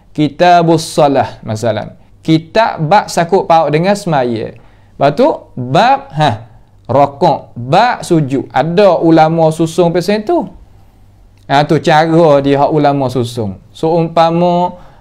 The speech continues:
Sahih Bukhari, Sahih Muslim, Sunan Abi Daud, Tirmizi, Nasai, Ibnu Majah, dia susung lagu tu. Wari kitab, kemudian wari bab. Itu makna kata,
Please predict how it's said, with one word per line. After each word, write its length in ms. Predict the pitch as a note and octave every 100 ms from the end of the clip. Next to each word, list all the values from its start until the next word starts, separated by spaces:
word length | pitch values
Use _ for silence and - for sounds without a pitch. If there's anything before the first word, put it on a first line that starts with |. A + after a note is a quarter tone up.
| -
Sahih 320 | - C#3+ D#3 D#3
Bukhari, 800 | D#3+ D#3+ E3 D#3+ E3 E3 F3 E3+
Sahih 320 | D#3+ D#3 D#3
Muslim, 880 | E3 E3 E3 E3 E3+ E3+ F3 G3 - _ _ _
Sunan 840 | - D3+ E3 E3 D#3+ D#3+ - - -
Abi 320 | C3 D3 E3
Daud, 640 | D#3+ D#3+ E3+ E3 E3 D#3+
Tirmizi, 960 | - C#3+ E3 E3+ E3 C#3+ E3 E3 E3 - -
Nasai, 960 | G#2+ C#3 D3+ - E3+ E3+ F3 E3+ E3 E3 D#3 D3
Ibnu 240 | E3 E3+
Majah, 560 | E3+ F3 E3+ G3 A#3+ - - - - -
dia 240 | C3+ D#3
susung 320 | E3+ D#3+ D#3+
lagu 320 | C#3 A#2+ A#2
tu. 240 | A2 - G2+ A#2+
Wari 320 | C#3 E3 E3
kitab, 640 | E3 E3 F#3 G3+ C#4+ D4+
kemudian 480 | - D3+ D3+ F3 G3
wari 240 | C#3+ C#3+
bab. 320 | A#2+ G#2+ E2 - - - - - - - - -
Itu 320 | C3 C3+ A#3
makna 320 | G3+ F#3 F#3
kata, 720 | F#3 E3 - D4 E4 - -